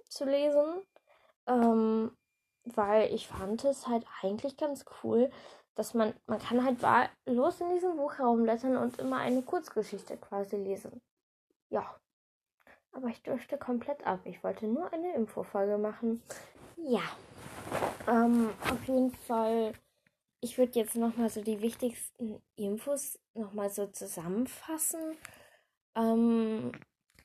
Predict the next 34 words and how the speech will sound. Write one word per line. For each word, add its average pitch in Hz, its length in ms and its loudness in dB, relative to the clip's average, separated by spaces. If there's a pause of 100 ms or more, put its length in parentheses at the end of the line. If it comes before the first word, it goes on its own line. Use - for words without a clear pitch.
(180)
wie 208 180 -4
das 208 220 0
jetzt 208 180 -6
hier 208 100 0
mit 196 180 -2
dem 185 120 -4
Podcast - 500 -14
weiterläuft. 254 520 0
Also 208 260 2
ich 208 180 -2
werde 190 160 0
den 185 140 -4
Podcast - 400 -6
weitermachen, 277 560 0
weiß 190 180 0
aber 185 220 -2
nicht, 180 260 -4 (1120)
wann 226 340 0
ich - 240 -4
eine 302 160 0
Folge 311 280 0
rausbringen 302 540 -2
werde, 269 260 4
ob 196 160 0
ich 180 140 -2
dafür 185 300 -6
Zeit 285 440 -2
habe 320 380 -2 (1040)
und 233 440 4
wie 233 200 6
und 226 200 4
was. 254 320 2 (120)
Ähm, 233 440 6
E-Mail-Adresse 233 920 4